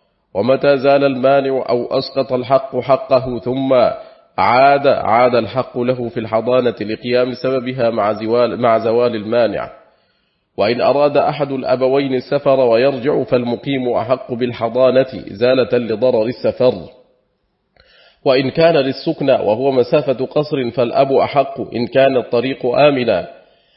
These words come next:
لأنه الذي يقوم بتأديبه وتخريجه وحفظ نسبه،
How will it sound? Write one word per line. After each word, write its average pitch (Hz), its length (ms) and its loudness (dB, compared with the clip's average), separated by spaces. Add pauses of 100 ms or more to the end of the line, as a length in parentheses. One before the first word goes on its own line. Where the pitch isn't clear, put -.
(140)
لأنه 135 500 0
الذي 135 380 -4
يقوم 135 440 -4
بتأديبه 123 800 -6
وتخريجه 117 760 -6
وحفظ 110 380 -4
نسبه، 117 520 -2